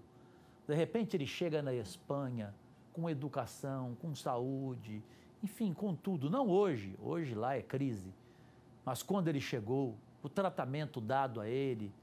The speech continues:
de repente vira o que virou como jogador de futebol. E chega de fazer crítica a esse rapaz,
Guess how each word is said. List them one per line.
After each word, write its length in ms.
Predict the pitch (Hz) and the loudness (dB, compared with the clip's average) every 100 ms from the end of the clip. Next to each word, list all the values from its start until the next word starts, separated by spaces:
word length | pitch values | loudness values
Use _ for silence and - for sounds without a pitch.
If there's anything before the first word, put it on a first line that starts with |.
| - - - | -20 -20 -12
de 100 | - | -2
repente 480 | 147 147 - 185 - | 2 2 2 0 -2
vira 360 | 117 120 180 143 | -4 2 4 4
o 80 | 113 | 2
que 140 | 151 | -2
virou 380 | 120 123 139 135 | 0 2 2 2
como 200 | 131 123 | -2 -2
jogador 500 | 123 117 107 127 117 | 0 0 0 -2 -2
de 100 | 101 | -6
futebol. 720 | - 107 107 90 120 131 107 - - - - - - - - - - - - - - - - - - - - | -8 -8 -8 -2 0 0 -2 -10 -20 -20 -20 -20 -20 -20 -20 -20 -20 -20 -20 -20 -20 -20 -20 -20 -20 -20 -4
E 100 | 269 | -2
chega 520 | - - 415 370 190 | 2 4 4 4 4
de 180 | 117 113 | 2 -2
fazer 480 | - 113 104 120 - | -2 -2 0 -2 -2
crítica 760 | - 120 123 - - 107 - - - - | -4 -4 -4 -8 -8 -6 -6 -12 -8 -4
a 140 | 120 | -2
esse 240 | 127 123 104 | -2 -2 -6
rapaz, 720 | 90 - 123 139 104 - | -8 -2 0 0 -2 -10